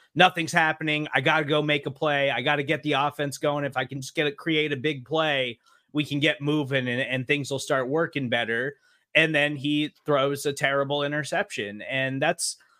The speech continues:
that's something he had gotten better at, but we've seen him have these stretches before. I don't know if it's ever been as long as this one has.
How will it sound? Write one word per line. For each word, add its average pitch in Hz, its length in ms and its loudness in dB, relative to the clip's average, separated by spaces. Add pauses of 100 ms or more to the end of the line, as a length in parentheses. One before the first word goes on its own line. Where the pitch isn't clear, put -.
(140)
that's 170 140 4
something 214 260 2
he 202 160 4
had 190 200 2
gotten 175 420 2
better 185 300 2
at, 202 280 4
but 165 100 0
we've 156 180 -2
seen 170 220 -4
him 180 140 -2
have 156 220 0
these 170 180 -4
stretches 147 420 -4
before. 131 560 -2
I 135 140 0
don't 151 100 -2
know 139 140 -2
if 135 100 -2
it's 127 100 -6
ever 135 200 -2
been 123 160 -4
as 104 120 -10
long 117 460 -2
as 180 320 -4
this 190 260 -4
one 190 220 -2
has. 190 560 0